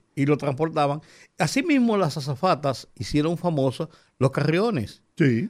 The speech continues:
Speaker 1: para dar las maletas, porque ellas llevaban eso y era, pues, a veces se tenían que dar de un día para otro en, en, en, en los, en los tránsitos de, de, de vuelos largos y tenían que llevar ropa. Entonces tenían una maleta para no cargarla,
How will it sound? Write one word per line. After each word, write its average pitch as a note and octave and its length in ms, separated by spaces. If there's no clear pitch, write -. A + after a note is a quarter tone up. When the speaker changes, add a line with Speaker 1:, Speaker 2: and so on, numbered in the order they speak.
Speaker 1:
para C3 280
dar B2 220
las D3 180
maletas, F3+ 680
porque C#3 240
ellas A3 160
llevaban G3+ 400
eso F#3 260
y D3 140
era, E3+ 160
pues, - 520
a C3 40
veces G#3 220
se G#3 40
tenían D#3+ 240
que F3+ 100
dar E3+ 200
de D#3+ 40
un D#3 120
día D3+ 160
para E3 220
otro E3+ 500
en, G#2+ 260
en, A2+ 360
en, A2 280
en G#2+ 140
los, G#2 240
en A#2+ 80
los A2 120
tránsitos D#3 540
de, C#3 300
de, A2 320
de G#2+ 260
vuelos C3+ 320
largos E3+ 500
y A3+ 80
tenían D#3+ 220
que C3+ 100
llevar A2+ 240
ropa. F3+ 340
Entonces B2+ 360
tenían C#3+ 220
una D3+ 140
maleta D#3 320
para A#2 200
no C#3 160
cargarla, D#3+ 580